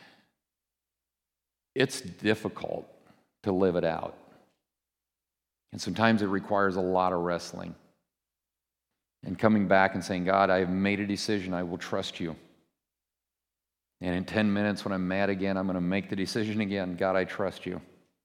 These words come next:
You are sovereign." The Lord has told him to."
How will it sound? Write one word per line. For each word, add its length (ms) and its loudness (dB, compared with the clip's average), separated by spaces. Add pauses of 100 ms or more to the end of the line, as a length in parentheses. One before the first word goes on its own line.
(320)
You 240 2
are 80 2
sovereign." 600 0 (1120)
The 120 -6
Lord 320 8
has 100 0
told 260 4
him 140 -2
to." 260 -6